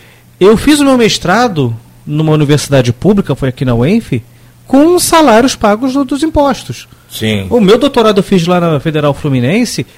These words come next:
Speaker 1: com salários pagos dos impostos.
Speaker 2: Sim.
Speaker 1: Então, quem financiou minha pesquisa foi o recurso público. E eu tenho, de alguma forma, retornar esse recurso público. Vou falar aqui, por exemplo, do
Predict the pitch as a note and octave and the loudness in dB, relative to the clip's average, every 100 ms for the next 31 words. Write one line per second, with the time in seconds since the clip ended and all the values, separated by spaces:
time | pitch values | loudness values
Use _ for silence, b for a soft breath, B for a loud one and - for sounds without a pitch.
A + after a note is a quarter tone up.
0 | b - D#4+ B3+ - B3+ B3 C#4 C4 A3 | b -6 -2 -2 -2 -6 -6 -4 0 -2
1 | - - - G2 F#2+ G2 B3+ C4 - D4 | -2 -4 -2 0 0 0 2 2 2 0
2 | F4 - C4+ B3 A#3 G#3 F#3 D3+ E3+ F3+ | 0 2 2 2 0 0 -2 -2 -2 -2
3 | - C4 A#3+ A#3+ G#3+ B3+ C4+ G3+ C#3+ C3 | 0 0 0 -2 -4 -2 -2 0 -2 -6
4 | B D3 F#3 C4 C#4+ C4+ A#3+ C#4+ C4 C4+ | B -8 -2 0 0 0 0 0 2 2
5 | C4 A#3 B3+ A#3+ A#3 C4 - F#3+ - E3 | 2 0 0 0 0 -2 -4 -10 -12 -12
6 | D3 - C3 A2 - A#2 B B A#2+ A#2 | -12 -10 -10 -12 -14 -18 B B -16 -4
7 | G#3 C4 D4 C4+ A#3+ - G#3 C#3 D#3 C#4+ | -2 0 0 0 -4 -2 -2 0 -2 -4
8 | C4 F#3+ F3 C#3 A#2 | -4 -6 -4 -4 -6